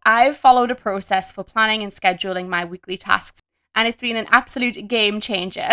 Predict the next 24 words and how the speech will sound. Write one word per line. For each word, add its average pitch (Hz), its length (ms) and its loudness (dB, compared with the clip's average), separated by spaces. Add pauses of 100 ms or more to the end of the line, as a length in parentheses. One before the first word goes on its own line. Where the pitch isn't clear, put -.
So 254 100 0
I 226 120 2
want 247 180 0
to 370 80 2
share 285 280 6
it 220 100 2
with 214 220 -8
you. 185 260 -4 (460)
So 277 400 6
every 339 500 6
Monday 277 460 0
morning 190 580 0
in 240 140 0
a 330 80 4
notebook, 196 760 0
I 175 120 -4
am 185 180 0
old 180 220 -10
school, 185 280 -8
so 180 140 -4
I 170 80 0
do 190 180 -8
still 185 280 -10
write 180 280 0